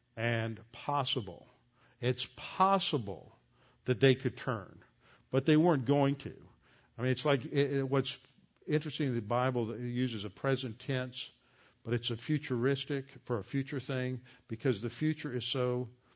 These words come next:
uh, so certain that it's talked about as if it's actually happened. Sometimes it uses what we call a futuristic aorist tense. Aorist is usually past.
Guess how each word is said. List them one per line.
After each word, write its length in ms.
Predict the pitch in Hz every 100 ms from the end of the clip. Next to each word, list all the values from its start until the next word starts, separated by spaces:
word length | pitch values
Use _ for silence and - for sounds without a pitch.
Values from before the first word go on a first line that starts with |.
| _ _ _ -
uh, 240 | 104 104 -
so 220 | - 131
certain 460 | 113 - 135 127 120
that 120 | 110
it's 180 | 101 -
talked 340 | - 131 -
about 240 | 113 113
as 160 | 113 110
if 160 | 117 120
it's 140 | -
actually 480 | 123 123 123 117 110
happened. 420 | 101 113 - 104
Sometimes 460 | - 120 127 120 113
it 40 |
uses 320 | 117 117 113 107
what 100 | 123
we 60 | 113
call 220 | 117 110
a 40 |
futuristic 680 | 101 143 135 123 117 113 113 -
aorist 400 | 135 135 107 -
tense. 300 | - 95 85
Aorist 280 | 107 123 107
is 100 | 107
usually 280 | 104 101 98
past. 580 | - 143 127 113 -